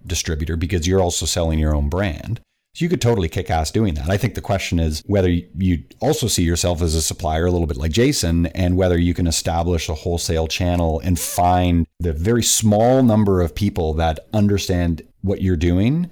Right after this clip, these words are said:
so that you can create these great partnerships with them. I also had a little thing that I wanted to say to what Jason was talking about with regard to distributors. And, and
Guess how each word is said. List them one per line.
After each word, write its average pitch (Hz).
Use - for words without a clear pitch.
so -
that 92
you 92
can 87
create 87
these 80
great 87
partnerships -
with 71
them. -
I 123
also 156
had 104
a 95
little 95
thing 104
that 95
I 90
wanted 90
to 82
say 90
to 90
what 82
Jason 92
was 82
talking 78
about 78
with 98
regard 85
to 80
distributors. 92
And, 190
and 123